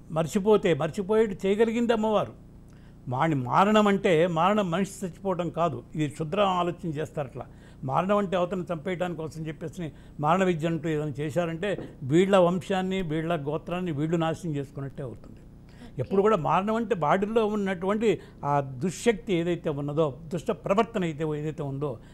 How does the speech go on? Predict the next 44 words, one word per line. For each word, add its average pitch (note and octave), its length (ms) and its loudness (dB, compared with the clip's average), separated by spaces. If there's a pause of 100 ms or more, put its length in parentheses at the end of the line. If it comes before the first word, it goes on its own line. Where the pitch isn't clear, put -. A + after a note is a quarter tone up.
(140)
అది D3+ 160 -2
నశింపజేయటమే E3+ 920 -4 (300)
మంత్ర D3 220 -4
విద్యల D3+ 320 -4
యొక్క F#3+ 520 -8 (180)
ఆ, C3 220 -2 (320)
ఆ C3+ 100 -4
యొక్క A#2+ 400 -6 (220)
కాన్సెప్ట్. F3 460 0
అసలు E3 260 -4 (420)
దాన్ని D3+ 320 0
చేసేవాళ్ళు G3 440 0
కూడా F3+ 300 4 (300)
అది E3 180 4
విడమర్చి G3 540 2
చెప్పి, F#3+ 280 0
"నీకు F3 280 -2
శత్రువేం G3+ 460 0
కాదు, F3+ 200 0
నాకు D3+ 220 -2
శత్రువు F3 320 -2
కాదు" E3 160 0
అవతల D3+ 220 -2
వాడు C#3 200 -2
వచ్చి D3 220 -8
ఉన్నవాడు. C#3+ 340 -4 (400)
కాబట్టి F3+ 260 0
నేను D#3+ 240 -2
చేసేది E3+ 320 -4
నాయన, E3 300 -4 (300)
నువ్వు C3 100 -2
నా D3+ 180 2
దగ్గరికి G3+ 280 2
వచ్చేవాడు F#3 320 -2
ఆశ్రిత E3+ 360 -6
జంతయో F3+ 360 -4
మనోభీష్ట F3+ 480 0
పూర్ణార్థం E3+ 480 -4
అని E3+ 120 -6
చెప్పి D#3+ 180 -8
మేము D#3 120 -6
సంకల్పం D3+ 460 -6
చెప్తామే D#3 360 -6
కానీ E3+ 300 -2